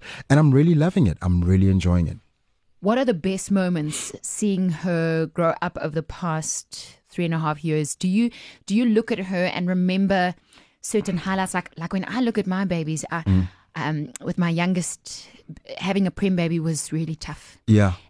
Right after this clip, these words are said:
Speaker 2: And so when I remember my little miracle baby, when I look at her, I always think of that. I, I really do. I
Speaker 1: Yeah.
Speaker 2: look at her and I appreciate her
Speaker 1: Yeah.
Speaker 2: so much more than,
Speaker 1: Yeah.
Speaker 2: than I would be, imagine any other mom would appreciate their baby, you know?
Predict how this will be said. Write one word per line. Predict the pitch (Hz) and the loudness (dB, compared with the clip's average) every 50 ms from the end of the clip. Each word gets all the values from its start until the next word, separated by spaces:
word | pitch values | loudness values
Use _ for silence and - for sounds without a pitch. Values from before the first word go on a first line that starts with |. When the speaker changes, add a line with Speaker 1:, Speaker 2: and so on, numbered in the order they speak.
| _ | _
Speaker 2:
And | 180 175 165 | -4 -4 -2
so | - 180 170 170 160 160 165 - - | -2 -2 0 0 0 0 -2 -4 -6
when | - 165 165 175 | -6 -6 -6 -4
I | - - 165 185 190 190 | -4 -4 -4 -2 -2 0
remember | 180 180 175 175 175 175 170 170 165 | 0 0 2 2 2 0 0 0 -2
my | 165 165 156 160 | -2 -2 -2 -2
little | 160 165 160 165 165 | -2 -2 -2 -2 -2
miracle | 165 170 175 170 - - 160 | 0 -2 -2 -2 -4 -8 -8
baby, | 135 170 165 175 165 151 151 | -4 -4 -2 -2 -2 -2 -4
when | 156 151 | -4 -4
I | 156 165 | -4 -4
look | 170 208 - 214 | -4 -4 -4 -4
at | 185 156 | -4 -4
her, | 156 | -4
I | 135 | -4
always | 82 90 165 175 165 - | -4 -4 -4 -4 -6 -4
think | - 180 175 156 - | -4 -4 -4 -4 -6
of | 143 | -6
that. | - 160 160 - - - | -8 -8 -10 -10 -12 -10
I, | - 165 | -10 -10
I | - - - 175 | -10 -8 -6 -4
really | 185 214 226 220 | -4 -2 0 2
do. | - - | 4 4
I | 101 - | 4 4
Speaker 1:
Yeah. | 165 | 4
Speaker 2:
look | 180 202 - - | 2 0 -2 -4
at | 196 | -2
her | 196 196 | -2 -2
and | 190 175 | -2 -2
I | 165 165 - | -4 -6 -8
appreciate | 165 - - - 208 - - 101 95 | -10 -8 -8 -6 -4 0 2 4 4
her | 92 90 | 4 4
Speaker 1:
Yeah. | 90 95 | 2 2
Speaker 2:
so | - | 0
much | - - 180 - - | -2 -4 -6 -6 -6
more | 185 185 180 | -4 -4 -2
than, | 156 170 165 156 - - - - 101 | -2 -4 -6 -6 -8 -12 -14 -4 0
Speaker 1:
Yeah. | 101 98 98 92 85 | 2 2 4 2 2
Speaker 2:
than | 170 165 | 0 -2
I | - 156 175 | -2 -2 -2
would | 185 185 165 170 | 0 0 -2 -2
be, | 147 165 175 - - - | -2 -4 -4 -6 -8 -12
imagine | 226 - - 190 180 175 175 175 - 175 185 175 - - | -12 -8 -4 -4 -2 -2 -2 -2 -2 -4 -6 -6 -6 -4
any | 202 208 226 214 - | -2 0 0 0 -2
other | - 185 185 208 | -4 -2 0 0
mom | 185 175 170 165 170 175 170 | 0 2 0 0 0 0 0
would | 165 160 | -2 -4
appreciate | 160 - 185 160 - 170 165 - | -4 -6 -8 -6 -6 -8 -6 -4
their | 180 190 220 | -2 -2 -2
baby, | - 156 139 120 - 147 | -2 -4 -6 -8 -10 -12
you | 143 151 | -10 -8
know? | 156 170 185 | -8 -6 -8